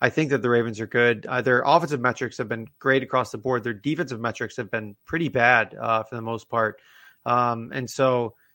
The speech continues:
that, that's a little bit concerning here, but I think as, as Friedman mentioned, like, the Bears are gonna run the ball. David Montgomery's back. They have Khalil Herbert. Like, that's, that's what they want to do. They, they would, they did get a little bit more creative though, like, in the last few weeks, running a little bit more play action,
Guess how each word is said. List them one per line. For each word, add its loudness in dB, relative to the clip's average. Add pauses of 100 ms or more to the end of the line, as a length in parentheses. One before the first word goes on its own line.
(260)
that, 4
that's 0
a 6
little 6
bit 2
concerning 0
here, 4
but 6
I 6
think -4
as, -2
as -4
Friedman 0
mentioned, -2
like, -8
the -16
Bears 6
are 0 (100)
gonna 2
run 2
the 0
ball. 6
David 0
Montgomery's -2
back. 6 (140)
They 2
have 2
Khalil 2
Herbert. 0
Like, -6 (400)
that's, -2
that's -2
what -2
they 2
want 0
to -8
do. -4
They, 2
they 0
would, -2
they 2
did 0
get 2
a 6
little 4
bit -2
more -4
creative 0
though, 0
like, -4
in -6
the -6
last 2
few -6
weeks, -2
running -2
a 0
little 0
bit -10
more -4
play 0
action, 4